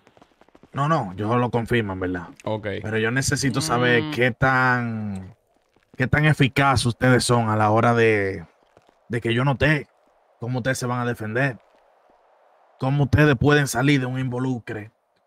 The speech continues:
Speaker 1: o de un, o de un problema que ustedes no pueden exponer su identidad?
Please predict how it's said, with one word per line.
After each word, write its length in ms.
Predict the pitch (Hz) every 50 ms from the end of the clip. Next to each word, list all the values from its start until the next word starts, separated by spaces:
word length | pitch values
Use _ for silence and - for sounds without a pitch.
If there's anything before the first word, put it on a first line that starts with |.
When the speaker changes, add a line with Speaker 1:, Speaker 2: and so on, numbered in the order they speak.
| _ _ _ _ _
Speaker 1:
o 160 | - 107 107
de 100 | 104 101
un, 760 | 104 110 120 120 120 120 113 110 107 104 101 95 95 90 85 _ _ _ _ _ _ _ _ _ _ _ _ -
o 100 | 101 117
de 80 | 117
un 140 | 113 120 131
problema 580 | 131 123 117 110 113 123 139 139 131 120 110 101
que 80 | -
ustedes 180 | 98 - 107 110
no 120 | 117 113
pueden 280 | 104 120 123 123 120 117
exponer 360 | 110 - - 110 107 113 110
su 100 | - 117
identidad? 580 | 110 107 110 107 104 - 107 120 123 120 107